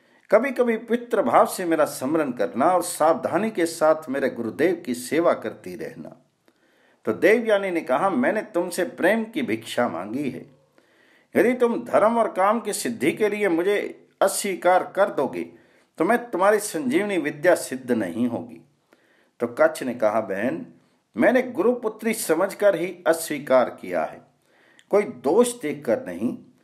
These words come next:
गुरुदेव ने भी मुझे इसके लिए कोई आज्ञा नहीं दी थी।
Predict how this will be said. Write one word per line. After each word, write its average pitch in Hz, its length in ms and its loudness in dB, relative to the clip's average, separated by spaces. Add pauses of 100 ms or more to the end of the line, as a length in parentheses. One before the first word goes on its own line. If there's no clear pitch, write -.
(300)
गुरुदेव 175 540 2
ने 277 140 2
भी 262 160 2
मुझे 214 260 0
इसके 180 400 -4
लिए 175 180 0
कोई 170 280 2
आज्ञा 120 340 2
नहीं 110 260 -4
दी 95 160 -10
थी। 151 420 -8